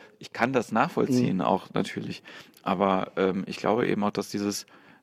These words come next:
Speaker 1: dass die das immer weiter selber drüber nachdenken, w-, wo bin ich denn halt
Speaker 2: Mhm.
Speaker 1: irgendwie auf dieser Künstlerlandkarte einfach einen auch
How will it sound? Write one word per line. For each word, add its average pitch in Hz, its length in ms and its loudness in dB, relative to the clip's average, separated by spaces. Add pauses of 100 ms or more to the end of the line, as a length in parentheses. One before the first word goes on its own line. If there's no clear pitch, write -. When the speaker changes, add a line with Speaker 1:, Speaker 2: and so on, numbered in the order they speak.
(240)
Speaker 1:
dass 95 160 -2
die 107 100 0
das 98 320 0
immer 127 380 4
weiter 110 320 4
selber 113 360 6
drüber 104 460 4
nachdenken, 107 800 0
w-, - 160 -8 (180)
wo 107 260 6
bin 147 220 6
ich 175 200 2
denn 95 220 2
halt 98 180 4
Speaker 2:
Mhm. - 60 2
Speaker 1:
irgendwie 98 260 2
auf - 120 -4
dieser 104 300 4 (360)
Künstlerlandkarte 101 800 2
einfach 98 360 -2
einen 95 280 0
auch 95 200 0